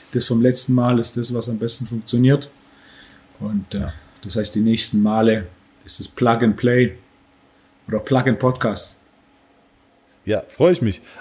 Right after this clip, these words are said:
Speaker 2: Also, äh, vielleicht ganz kurz,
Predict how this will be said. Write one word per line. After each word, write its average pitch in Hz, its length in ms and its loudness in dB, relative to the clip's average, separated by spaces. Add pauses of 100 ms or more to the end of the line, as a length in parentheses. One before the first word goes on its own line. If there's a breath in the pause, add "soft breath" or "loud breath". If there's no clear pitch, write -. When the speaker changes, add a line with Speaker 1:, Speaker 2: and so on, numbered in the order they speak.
(120)
Speaker 2:
Also, 160 340 4 (400 loud breath)
äh, 143 300 4
vielleicht 139 540 -2 (140)
ganz 131 260 -4
kurz, 160 320 -2